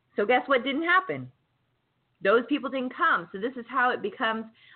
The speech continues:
a healer's marketing system, right? Because if I'm not in alignment with the message that I'm putting out there, nobody's gonna come, even if the message is flawless.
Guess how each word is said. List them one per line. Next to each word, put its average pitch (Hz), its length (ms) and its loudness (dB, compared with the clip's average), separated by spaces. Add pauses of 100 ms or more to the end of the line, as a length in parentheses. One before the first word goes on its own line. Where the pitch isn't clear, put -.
(100)
a 190 160 6 (160)
healer's 269 520 2
marketing 262 560 0
system, 320 520 -6
right? 214 300 -4 (720)
Because 214 560 4 (800)
if 240 140 4 (180)
I'm 294 320 0
not 254 200 4
in 226 120 0
alignment 202 680 -2
with 247 240 0
the 262 80 0
message 233 520 0
that 226 140 0
I'm 226 160 2
putting 208 300 -2
out 330 260 0
there, 175 500 2
nobody's 311 540 4
gonna 285 260 -2
come, 349 400 0
even 330 300 -2
if 277 140 -4
the 254 60 -2
message 262 460 0
is 214 100 -2 (280)
flawless. 254 480 2